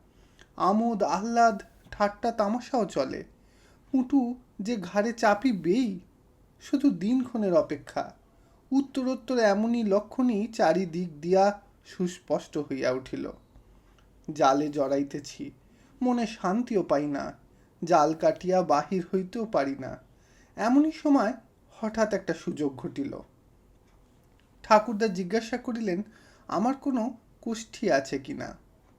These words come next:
সেটা তো দরকার। জোর করিয়া সমস্ত সংকোচ কাটাইয়া বলিয়া ফেলিলাম, "আপনারা কি পুটুর সঙ্গে আমার বিবাহ দেওয়া সত্যি স্থির করেছেন?"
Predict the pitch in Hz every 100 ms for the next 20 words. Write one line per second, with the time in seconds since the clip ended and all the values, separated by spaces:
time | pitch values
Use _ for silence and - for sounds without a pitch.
0 | _ _ _ - 160 175 170 139 135 131
1 | 131 240 214 - _ _ _ _ _ _
2 | - 208 254 247 240 240 247 247 247 226
3 | 233 247 247 214 - 196 196 - - 214
4 | 202 220 220 180 170 196 226 226 240 233
5 | 202 160 - _ _ _ - 135 147 185
6 | 208 226 - 277 170 147 170 175 240 254
7 | 262 139 143 151 160 160 165 165 220 226
8 | 233 240 233 - _ _ - - 147 151
9 | 185 240 - 151 143 226 311 320 277